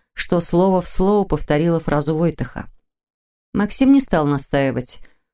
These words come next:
Он действительно пришёл не для того, чтобы выяснять отношения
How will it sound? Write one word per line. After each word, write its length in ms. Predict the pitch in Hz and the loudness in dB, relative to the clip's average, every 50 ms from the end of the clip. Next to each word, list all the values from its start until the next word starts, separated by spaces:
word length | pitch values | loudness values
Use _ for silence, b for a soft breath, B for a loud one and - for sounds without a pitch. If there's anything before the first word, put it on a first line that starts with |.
| _ - | _ -2
Он 120 | 180 196 | 0 0
действительно 680 | 196 208 202 - - 240 262 254 - 233 214 208 202 | 2 2 0 0 2 2 2 2 4 2 2 4 2
пришёл 460 | 190 - 180 185 - - 220 208 196 196 | 0 0 0 0 0 2 2 2 2 2
не 160 | 185 185 180 | 2 2 2
для 120 | 180 180 | 0 0
того, 260 | 175 - 180 185 202 | 0 0 0 0 0
чтобы 460 | 208 - - 185 160 160 185 175 - - | -2 -2 -2 -2 0 2 2 2 0 0
выяснять 480 | - 156 175 170 - - 185 170 170 175 | 0 0 0 0 0 0 -2 -2 0 -2
отношения 840 | 165 - 165 170 170 - - - 170 156 160 156 151 151 143 143 | -2 0 0 0 0 0 0 0 0 2 2 2 2 0 0 -2